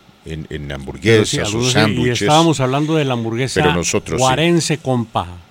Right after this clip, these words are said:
Speaker 1: Ya,
Speaker 2: Ok.
Speaker 1: deberían ponerle otro nombre, ¿no? Es una falta de respeto a la hamburguesa, Marco
Speaker 2: ¿Por qué?
Speaker 1: Martínez. Porque yo lo digo.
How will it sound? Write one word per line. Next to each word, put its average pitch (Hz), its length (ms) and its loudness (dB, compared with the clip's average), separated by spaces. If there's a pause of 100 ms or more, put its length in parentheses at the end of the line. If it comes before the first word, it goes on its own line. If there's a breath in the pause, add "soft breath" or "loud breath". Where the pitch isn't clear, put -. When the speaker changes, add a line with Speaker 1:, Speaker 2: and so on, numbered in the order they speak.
Speaker 1:
Ya, 76 200 -6
Speaker 2:
Ok. - 80 -10
Speaker 1:
deberían 160 320 6
ponerle 147 260 4
otro 110 240 0
nombre, 73 260 -4
¿no? 107 60 -6
Es 135 120 -10
una 120 100 -2
falta 131 260 -4
de 80 60 -4
respeto 85 340 -4
a - 40 0
la 80 40 -2
hamburguesa, 73 460 -4
Marco - 220 -8
Speaker 2:
¿Por 113 100 -6
qué? 143 80 -2
Speaker 1:
Martínez. - 380 -6 (680 loud breath)
Porque - 240 -6
yo 113 100 -2
lo 110 80 -4
digo. 104 220 -6